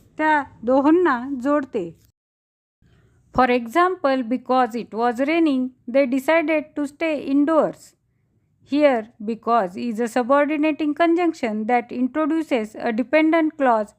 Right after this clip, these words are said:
and connects it to the independent clause. Let's revise again.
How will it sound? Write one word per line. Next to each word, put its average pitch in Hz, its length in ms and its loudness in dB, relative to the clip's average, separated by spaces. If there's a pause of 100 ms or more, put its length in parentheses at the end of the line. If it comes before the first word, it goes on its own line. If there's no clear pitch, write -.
and 220 360 -6
connects 320 560 -2
it 247 300 -6 (380)
to 277 180 -2
the 226 200 0
independent 277 760 2
clause. 277 440 -2 (680)
Let's 302 360 0
revise 254 480 0
again. 294 460 -4